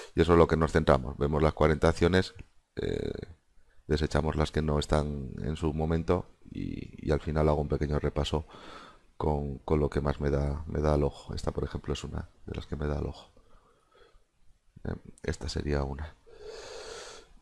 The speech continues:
Em, B B V A, sí, ahí va. Esta, mm, escucha, va a ser,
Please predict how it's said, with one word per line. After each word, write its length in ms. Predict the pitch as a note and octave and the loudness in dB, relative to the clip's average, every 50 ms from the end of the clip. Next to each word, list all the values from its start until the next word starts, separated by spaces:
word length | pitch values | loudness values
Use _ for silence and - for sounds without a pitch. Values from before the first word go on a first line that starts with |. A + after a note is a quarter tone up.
| _ - | _ -8
Em, 920 | - - G#2 G#2 G#2 G2+ G2+ G2 G2 G2 F#2+ G2 G2 F#2+ F#2 F#2 F#2 F#2 F2+ | 0 2 4 6 8 8 8 8 6 6 4 2 0 0 0 -2 -2 0 4
B 140 | G2 F#2+ F#2 | 6 8 8
B 140 | F#2 F#2+ | 10 8
V 180 | F#2 F2+ F#2+ G2+ | 10 10 10 10
A, 140 | A#2+ C#3+ E3+ F3+ - - _ _ _ - - _ - | 10 8 6 2 -6 -12 _ _ _ -20 -20 _ -8
sí, 420 | - - - F#2 A2 B2+ C3 C3+ C3 - - - - - - - - | -2 0 0 0 0 -4 -10 -14 -16 -20 -20 -20 -20 -20 -16 -8 -4
ahí 140 | - F2 | -2 0
va. 200 | F#2+ G2+ A#2+ - - _ _ - - _ _ _ _ _ _ _ - - - - _ _ _ _ _ _ _ _ _ - _ _ - - - _ _ - _ _ - - _ _ - _ _ _ _ - _ _ _ _ - - _ _ _ _ _ _ _ _ _ - - - - _ _ _ _ _ _ _ - _ _ _ - - - - - | 2 2 0 0 -2 _ _ -20 -20 _ _ _ _ _ _ _ -20 -20 -20 -20 _ _ _ _ _ _ _ _ _ -20 _ _ -20 -20 -20 _ _ -20 _ _ -20 -20 _ _ -20 _ _ _ _ -20 _ _ _ _ -20 -20 _ _ _ _ _ _ _ _ _ -20 -20 -20 -20 _ _ _ _ _ _ _ -20 _ _ _ -20 -20 -12 -6 -4
Esta, 420 | F#2+ - - - G#2 G#2+ G#2 G#2 | -4 -2 4 8 10 12 12 12
mm, 400 | G2 F#2+ F#2 F2+ F2 E2 D2+ C#2 - - | 10 8 4 0 0 -2 -4 -4 -2 -2
escucha, 460 | F2 - - - G2+ - - - - - - - _ _ _ - - - - - - _ - - - - - _ _ - - - - _ - - - - - - - - - - - - - _ - - - - | -2 -2 -2 -4 -2 0 0 -2 -2 -8 -20 -20 _ _ _ -20 -20 -20 -20 -20 -20 _ -20 -20 -20 -20 -20 _ _ -20 -20 -20 -20 _ -10 -8 -8 -8 -10 -16 -20 -20 -20 -20 -20 -20 -20 _ -20 -16 -8 0
va 180 | G2+ G2 G2+ G#2 | 8 12 12 12
a 40 | G#2 | 12
ser, 500 | - - B2 B2+ B2+ - - - - | 12 12 12 12 12 10 6 0 -6